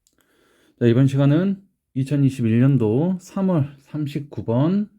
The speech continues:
지문 리뷰하겠습니다. 자, 삼십구 번 지문은 쉽죠? 안 어려워. 그지? 안 어려운데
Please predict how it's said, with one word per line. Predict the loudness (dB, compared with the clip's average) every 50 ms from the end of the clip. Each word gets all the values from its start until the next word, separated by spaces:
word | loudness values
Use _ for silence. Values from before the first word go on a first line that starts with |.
| _ _ _
지문 | _ -14 -8 -6 -4 -2 0 0 0 -2 -4 -6 -8
리뷰하겠습니다. | -6 -6 -4 -2 -2 -2 -2 -4 -6 -10 -10 -10 -8 -6 -4 -4 -4 -4 -6 -8 -12 _ _ _ _ _ _ _ _ _ _ _ _ -20 -20 -20 _ _ _ 0
자, | 0 2
삼십구 | 2 2 2 2 2 0 -2 -2 0 2
번 | 4 4 4 4 2 2 2 0 0 0 0 -2
지문은 | -2 -2 -2 -2 0 0 2 2 2 4 4 2 2 2 0 -2 -4 -6 -6 -10 -12 -14 _ _ _ _ _ _ _ _ _ _ _ _ _ _ _ _ _ _ _ _ _ _ _ _ _ _ _ -18
쉽죠? | -16 -16 -16 _ -4 -2 -2 -2 -2 -6 _ _ _ _ _ _ _ _ _ _ _ _ _ _ _ _ _ _ _ _
안 | -2 0 2 2
어려워. | 2 2 0 -4 -4 -8 -10 -14 _ _ _ _ _ _ _ _ _ _ _ _ _ _ _ -10
그지? | -8 -6 -4 -4 -4 -4 -4 -6 -8 _ _ _ _ _ _ _ _
안 | -6 -2 0 2
어려운데 | 2 2 0 -2 -2 0 0 0 0 0 0 -4 -8 -12